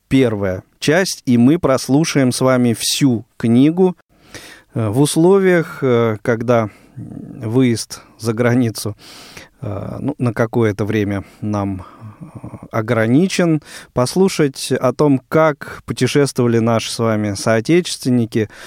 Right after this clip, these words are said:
лет этак сто тридцать, э, назад, э, особенно, мне кажется, интересно. Э, к тому же многое осталось,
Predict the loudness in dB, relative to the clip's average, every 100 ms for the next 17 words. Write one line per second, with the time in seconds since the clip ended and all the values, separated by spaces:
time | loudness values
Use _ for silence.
0 | -20 -20 -20 _ 0 2 0 0 -2 0
1 | -4 -8 -12 -6 -6 -6 _ -2 0 0
2 | 0 0 -2 -6 -6 -10 -6 -4 -2 0
3 | 0 2 2 2 0 -6 -10 -4 -2 -4
4 | -6 -4 -2 0 0 2 -2 -2 -2 -2
5 | -4 -2 -2 0 2 2 2 0 -2 -4
6 | -20 -20 -20 -20 -20 _ -8 -4 -2 -2
7 | -4 -2 0 2 2 2 0 -2 _ _
8 | _ _ _ _ -20 -20 -2 4 6 4
9 | 4 2 2 0 -4 _ _ _ _ _
10 | -8 -6 0 2 2 0 -6